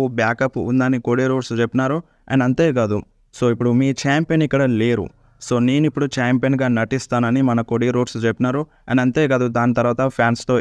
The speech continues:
ఏమన్నారంటే, "నేను ఇప్పుడు ఒకటి చేస్తాను, so, సేమ్ ఆ విధంగానే మీరు కూడా చేయండి" అని ఫ్యాన్స్కి చెప్తారు. So, మన కోడీ రోడ్స్ WrestleMania లోగో వైపు చూపిస్తారు. అప్పుడు ఫ్యాన్స్ కూడా సేమ్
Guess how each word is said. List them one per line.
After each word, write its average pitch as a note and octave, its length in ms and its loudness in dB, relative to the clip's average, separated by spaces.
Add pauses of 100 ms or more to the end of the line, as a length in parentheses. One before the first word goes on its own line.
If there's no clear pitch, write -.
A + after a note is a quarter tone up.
ఏమన్నారంటే, A#2 600 0 (680)
"నేను D3+ 160 2
ఇప్పుడు D3+ 180 0
ఒకటి C#3+ 180 -2
చేస్తాను, C#3+ 540 0
so, C#3 180 -4 (160)
సేమ్ D#3+ 380 -2 (100)
ఆ A#2 100 -2
విధంగానే C#3 500 0
మీరు C3 260 2
కూడా C3 180 0
చేయండి" B2 420 0
అని B2 180 -2
ఫ్యాన్స్కి B2 460 -2
చెప్తారు. B2 460 -2 (280)
So, - 100 -6
మన B2 220 0
కోడీ E3 400 -2
రోడ్స్ A#2+ 420 -2
WrestleMania C#3 720 0
లోగో B2 340 -2
వైపు A#2 260 -2
చూపిస్తారు. A#2+ 680 -4 (500)
అప్పుడు D3 260 -2
ఫ్యాన్స్ C#3+ 380 -2
కూడా C#3+ 220 0
సేమ్ C#3+ 380 -2